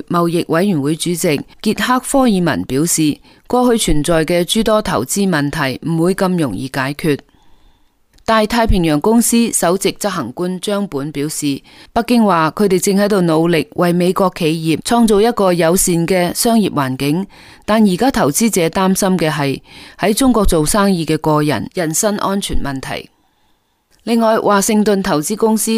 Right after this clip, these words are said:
Rock Creek Group 嘅創始人兼首席執行官阿夫薩內克·貝斯洛斯接受彭博社採訪嘅時候證實，好多人正喺度將錢從中國撤出。有分析人士表示，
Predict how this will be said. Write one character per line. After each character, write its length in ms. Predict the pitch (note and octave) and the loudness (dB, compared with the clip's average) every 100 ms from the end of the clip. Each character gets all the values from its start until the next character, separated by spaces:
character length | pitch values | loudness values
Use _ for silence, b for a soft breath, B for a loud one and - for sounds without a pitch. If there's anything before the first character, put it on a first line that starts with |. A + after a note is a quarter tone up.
| G3+ | 2
Rock 280 | G3+ G#3+ - | 2 0 -2
Creek 260 | A3+ G#3 | -2 -2
Group 300 | - G#3 G3+ | 0 0 0
嘅 160 | - D3+ | -6 -8
創 320 | D3+ E3+ E3+ | -6 -10 -8
始 120 | - | -8
人 300 | F#3 B2+ D#2 - | -6 -6 -10 -8
兼 220 | A#3+ A#3 | -4 -4
首 220 | E3 D#3 | -4 -6
席 120 | F3+ - | -6 -8
執 160 | F#3+ | -8
行 200 | F3+ - | -8 -10
官 300 | - F3 F3 _ | -6 -6 -6 _
阿 160 | A3 | -4
夫 260 | A3 A#3+ B3+ | -2 -4 -6
薩 220 | A#3+ F#3 | -2 -4
內 160 | F3 D3 | -2 -4
克· 60 | E3 E3 - _ - | -2 -2 -4 _ -4
貝 180 | A#3 A3+ | 0 0
斯 220 | - C4 | 0 0
洛 180 | G#3+ D3+ | 0 -2
斯 320 | - G3+ G#3 - b b b b b | -4 -4 -4 -6 b b b b b
接 100 | - | -4
受 200 | A3+ G#3 | 0 0
彭 280 | F#3 E3+ C3+ | 0 0 0
博 180 | - F3 | 0 -2
社 240 | - E3+ | 0 -2
採 240 | E3 - C#3 | -2 -4 -4
訪 240 | E3+ D#3+ | -2 -2
嘅 60 | F3+ | -2
時 180 | - C3+ | -6 -8
候 160 | C3 | -8
證 240 | - D3+ D3 | -2 -2 0
實， 220 | C#3 C#3 _ _ | -2 -4 _ _
好 180 | - F3 | 0 2
多 200 | G3+ A#3+ | 2 2
人 240 | G#3 F#2 - | 2 0 -4
正 200 | - E3 | -2 -2
喺 100 | F3 | 0
度 140 | F3 | -2
將 260 | C3+ G3 F#3+ | 0 0 0
錢 380 | - D3+ D3 F3 | 0 -2 -2 -2
從 240 | F3 B2 | -2 -2
中 200 | - F3+ | 0 0
國 160 | D#3+ D3 | 0 -2
撤 200 | - D3+ | -2 -4
出。 320 | - F3+ D#3+ - _ _ | -2 -2 -2 -8 _ _
有 160 | F3+ F3+ | -2 0
分 180 | G3+ G#3 | 0 0
析 140 | G#3 | 0
人 160 | D#3 C#3+ | 0 -2
士 160 | D#3+ | -4
表 200 | D#3 D#3+ | -2 -2
示， 300 | F3+ E3 B2 | -2 -2 -4